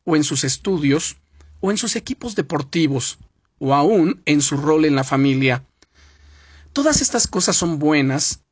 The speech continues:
y conforman en cierta manera nuestra personalidad,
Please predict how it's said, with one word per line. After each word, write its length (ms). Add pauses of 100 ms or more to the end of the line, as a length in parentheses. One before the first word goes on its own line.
y 140
conforman 760
en 140
cierta 440
manera 360
nuestra 400
personalidad, 720